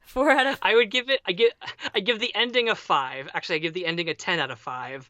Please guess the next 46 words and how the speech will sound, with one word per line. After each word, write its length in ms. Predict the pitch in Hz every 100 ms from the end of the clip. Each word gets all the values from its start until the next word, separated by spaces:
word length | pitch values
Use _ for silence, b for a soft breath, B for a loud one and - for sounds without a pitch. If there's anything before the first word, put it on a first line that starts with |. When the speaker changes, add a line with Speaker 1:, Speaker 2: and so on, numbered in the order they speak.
| - 247
Speaker 1:
<laughs> 140 | 262
Speaker 2:
but 100 | 151
I 40 |
give 320 | 151 160 147 -
the 60 | 151
movie 340 | 170 190 185
overall 380 | 170 156 147 139
a 40 |
four 260 | 127 143 123
out 80 | -
of 60 |
five. 120 | - 104 _ _
Speaker 1:
Yep, 220 | 180 175 _ _ _
agreed. 360 | 180 170 151 147
I 140 | 190 214
think 220 | 240 220
that 280 | 180 156 - _ _ _ _ _ -
it's 160 | 214
because 460 | - 254 285 269 254
of 120 | 180 196
just, 160 | - -
like, 100 | -
how 240 | - 151
great 480 | 160 139 139 147 -
the 60 | -
first 320 | - 143 -
one 140 | 185
is. 300 | 202 208 196
Like, 200 | 143 143 _ b b b
the 80 |
first 180 | 196 302
one 80 | 254
is 160 | 190 180
a 40 |
perfect 280 | - 143 139
movie. 400 | 127 - 87 - _
That's 160 | - 175
a 40 |
five 220 | 165 123
out 80 | 90
of 60 | 78
five 220 | 101 80
movie. 200 | 82 73 123
Speaker 2:
Yeah. 100 | - _ _ _
Speaker 1:
So, 340 | _ 180 151 147 _ -
yes. 380 | - - -